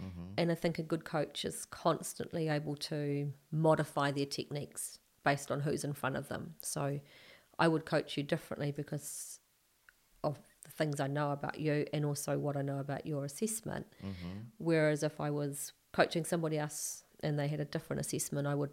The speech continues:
Speaker 2: tailor that to them. Mm.
Speaker 1: Mm-hmm.
Speaker 2: So one of my ones is, is communication. So I like to talk a lot, yeah?
Speaker 1: Mm-hmm.
Speaker 2: So when I coach someone with communication high, I have to be really careful to make sure they have a lot of space to talk.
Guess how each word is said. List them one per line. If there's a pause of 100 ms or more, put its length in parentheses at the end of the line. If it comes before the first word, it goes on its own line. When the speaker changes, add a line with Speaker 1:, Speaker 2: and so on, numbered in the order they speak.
(360)
Speaker 2:
tailor
that
to
them. (640)
Mm.
Speaker 1:
Mm-hmm. (580)
Speaker 2:
So
one
of
my
ones
is,
is (120)
communication.
So
I
like
to
talk
a
lot,
yeah?
Speaker 1:
Mm-hmm. (200)
Speaker 2:
So
when
I
coach
someone
with
communication
high,
I
have
to
be
really
careful
to
make
sure
they
have
a
lot
of
space
to
talk.